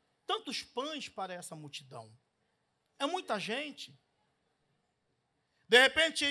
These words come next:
André sai no meio da multidão e encontra um rapaz. E o rapaz tem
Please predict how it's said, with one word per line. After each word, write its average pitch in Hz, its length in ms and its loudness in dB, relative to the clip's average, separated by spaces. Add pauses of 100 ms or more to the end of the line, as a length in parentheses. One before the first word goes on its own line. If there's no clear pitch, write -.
(1120)
André 262 640 6
sai 277 340 4
no 285 100 -4
meio 285 220 4
da 285 100 0
multidão 269 680 -8 (1300)
e 262 500 4
encontra 277 460 -2
um 277 80 -2
rapaz. 254 840 -4 (1600)
E 254 80 -4
o 294 60 0
rapaz 285 500 4
tem 269 460 0